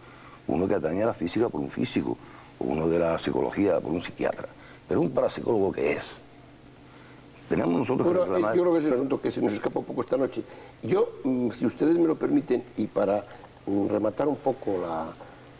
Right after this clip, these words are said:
Speaker 2: gratísima reunión de esta noche, yo volvería a pedirle a, al realizador que nos traiga a la pantalla otra pequeña participación,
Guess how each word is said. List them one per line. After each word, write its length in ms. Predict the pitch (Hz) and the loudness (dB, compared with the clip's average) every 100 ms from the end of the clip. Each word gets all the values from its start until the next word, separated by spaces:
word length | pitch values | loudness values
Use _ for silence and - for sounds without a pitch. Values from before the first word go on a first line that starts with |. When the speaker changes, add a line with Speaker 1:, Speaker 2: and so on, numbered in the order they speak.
| - | -8
Speaker 2:
gratísima 640 | - 95 - 139 - 104 101 | -2 0 0 -2 0 2 2
reunión 440 | 87 95 107 95 85 | 0 0 0 -2 -6
de 80 | |
esta 200 | 87 - | -10 -6
noche, 320 | 98 101 - 110 - - - - | -4 -4 -4 -6 -8 -18 -16 -2
yo 200 | 135 165 - - | 0 0 -4 -12
volvería 480 | 107 117 113 120 156 | -4 0 2 4 2
a 40 | |
pedirle 680 | 151 135 127 131 120 113 104 | 2 -2 0 0 2 2 2
a, 340 | 92 90 80 82 - - - - - - - - - | 0 -2 -6 -10 -14 -20 -20 -20 -20 -20 -20 -14 -4
al 120 | 101 | 0
realizador 560 | 107 104 - 117 117 113 - - - - - | 0 0 0 2 2 -2 -10 -20 -20 -20 -6
que 160 | - 117 | 0 2
nos 240 | 120 120 - - - - - - | 2 0 -4 -16 -18 -20 -20 -2
traiga 380 | 147 165 156 143 | 2 2 2 2
a 40 | |
la 80 | 135 | 2
pantalla 600 | 117 110 - 135 110 107 - - - - | 0 -2 0 0 0 -4 -8 -20 -20 -2
otra 220 | - 143 131 - | 0 2 0 -2
pequeña 500 | 113 - 139 135 127 104 95 87 - - - - - - - - - - | -8 0 2 4 2 0 -4 -12 -20 -20 -20 -20 -20 -20 -20 -20 -20 -8
participación, 720 | - 113 110 110 107 104 139 | -4 -2 -2 -2 0 2 2